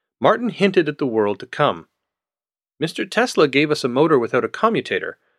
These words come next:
and it would be strangely in keeping if he gave us now a lamp without a filament. But then,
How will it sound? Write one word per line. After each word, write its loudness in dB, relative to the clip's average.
and 2
it 0
would 2
be 0
strangely 0
in 2
keeping -6
if -8
he -4
gave 2
us 2
now 2
a 0
lamp 0
without -2
a -8
filament. -2
But -2
then, 2